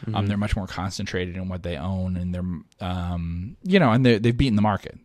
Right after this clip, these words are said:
Speaker 1: Their, their stock portfolio is beating the market.
Speaker 2: Sure.
Speaker 1: Yeah. Um, it's a different business model that way. They, lately, they've been at or above a hundred combined ratio a lot. Um, and they wanna, you know, they've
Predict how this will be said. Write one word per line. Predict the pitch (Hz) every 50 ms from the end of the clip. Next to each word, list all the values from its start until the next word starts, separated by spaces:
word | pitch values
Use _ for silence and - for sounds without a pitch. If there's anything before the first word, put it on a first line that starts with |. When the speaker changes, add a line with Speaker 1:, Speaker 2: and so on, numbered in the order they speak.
| _ -
Speaker 1:
Their, | - 104 95 85
their | 101 104
stock | 98 - 92 82 -
portfolio | 87 85 95 85 85
is | 87 95
beating | 90 82 80
the | 78
market. | 78 80 76
Speaker 2:
Sure. | - 107 101 92 95 98
Speaker 1:
Yeah. | - 98 80 67 - - - - - - - - - _ -
Um, | - 120 113 110 104 101 98 95 92 92 98 107 - - - - - - - - _ _ _ _ _ _ _ _ _ _ _ _ _ _ - - - -
it's | - 160 -
a | 151
different | 151 143 139 127
business | 127 104 101 98 90
model | 98 87 87 82
that | 82 80 78
way. | 80 82
They, | 87 95 110 117 117 120 -
lately, | - 151 135 123 120 127 143 151 139 127
they've | 117 113 110 104
been | 113 110 104
at | - - 98 101 104 101
or | 98 90
above | 87 90 95 95 85
a | 85
hundred | 87 98 90 82 85 -
combined | 95 80 76 76 80 82
ratio | 76 76 78 - - 76 71
a | 65
lot. | 64 65 67 67 65 _ - - - - - - - _ -
Um, | - 85 85 85 85 82 80 82 82 78 -
and | 104 98 95 92 92 90 87 85 82 82 82
they | 90 90
wanna, | 90 90 87 90 90 87 87 87 76 69 _ _ _ _ _
you | - 113 104
know, | 101 95
they've | 92 92 90 90 90 87